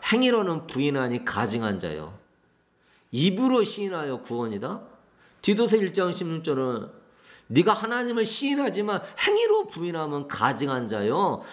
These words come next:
복종치 않는 자요, 모든 선한 일을 버리운 자로다." 성경은 전체적으로 봐야 돼요. 입으로 시인해도 행위로 부인하면은요,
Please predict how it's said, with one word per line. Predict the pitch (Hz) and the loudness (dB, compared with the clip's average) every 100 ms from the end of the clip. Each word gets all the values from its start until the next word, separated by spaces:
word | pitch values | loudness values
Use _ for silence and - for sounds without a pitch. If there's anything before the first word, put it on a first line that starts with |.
| - - | -14 2
복종치 | 135 - 165 139 - | 2 4 2 2 -2
않는 | 113 110 107 | -2 -2 0
자요, | 104 147 220 | 0 4 2
모든 | 160 127 135 143 139 | 0 2 2 2 0
선한 | 139 123 107 | -2 -6 -4
일을 | 101 104 | -4 -4
버리운 | - 98 110 104 | -2 2 2 2
자로다." | 90 85 80 78 - _ _ _ _ _ _ _ _ - - | -2 -4 -8 -12 -16 _ _ _ _ _ _ _ _ -20 -20
성경은 | - 180 208 208 175 | -2 2 6 6 4
전체적으로 | 143 123 120 131 139 127 117 | -4 -6 -4 -2 -2 0 -2
봐야 | 101 95 90 | -2 -2 -2
돼요. | 90 82 87 110 117 90 - - - | -4 -4 -4 -2 -2 -4 -8 -14 2
입으로 | 113 185 220 262 254 | 6 6 2 2 2
시인해도 | 208 - 233 214 185 170 226 185 127 - - | 0 -2 -2 -2 -2 0 0 0 -4 -12 -2
행위로 | 254 294 285 247 170 | 0 2 2 2 2
부인하면은요, | - 143 143 127 107 101 104 175 156 | -6 -8 -6 -6 -6 -6 -4 -2 -4